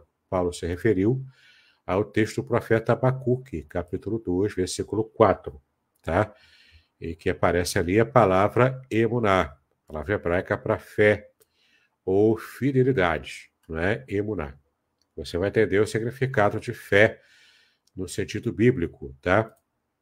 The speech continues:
Então, esta frase, "O justo viverá pela fé",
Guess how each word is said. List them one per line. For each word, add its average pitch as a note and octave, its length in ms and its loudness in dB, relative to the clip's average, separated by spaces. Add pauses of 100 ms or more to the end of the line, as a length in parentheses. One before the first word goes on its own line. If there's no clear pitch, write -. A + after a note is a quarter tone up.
(840)
Então, A2+ 260 2
esta A#2+ 240 4
frase, G#2 360 2
"O F#2 40 -6
justo G#2+ 280 -8
viverá F#2+ 300 0
pela E2+ 240 -2
fé", A#2 460 6